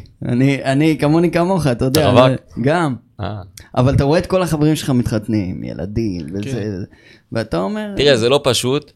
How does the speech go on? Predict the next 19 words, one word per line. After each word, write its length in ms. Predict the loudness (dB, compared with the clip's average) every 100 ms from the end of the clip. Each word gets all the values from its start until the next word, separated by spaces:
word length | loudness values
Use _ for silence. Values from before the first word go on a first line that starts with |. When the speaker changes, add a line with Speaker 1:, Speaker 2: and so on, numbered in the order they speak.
| -8
Speaker 2:
אבל, 580 | -6 -4 -4 -4 -6 -6
אה, 580 | -4 -4 -4 -6 -6 -10 -14 _ _ _ -4
Speaker 1:
גם 120 | -2
Speaker 2:
זה 60 | 0
Speaker 1:
המשפחה, 680 | -2 0 -2 0 -2 -2 -2
לוחצים 360 | -8 -12 -8 -8
לפעמים, 380 | -8 -10 -10 -12
זה 120 | -16 -20 _ _ _ _ _ _ _ -20 -14
Speaker 2:
תראה, 480 | -8 -2 2 6 6
האחים 220 | 4 0
שלי 180 | -2 -4
התחתנו. 540 | -6 -8 -8 -6 -6 -8 -16 _ _ _ _
אחד, 300 | -4 -4 -2
אה, 220 | -2 -2 -4 -10 -20 _ -14
נשוי 300 | -10 -8 -8
עם 60 |
ילד, 220 | -6 -6
השני 440 | -8 -10 -6 -6 -6
התארס. 520 | -6 -6 -4 -6 -8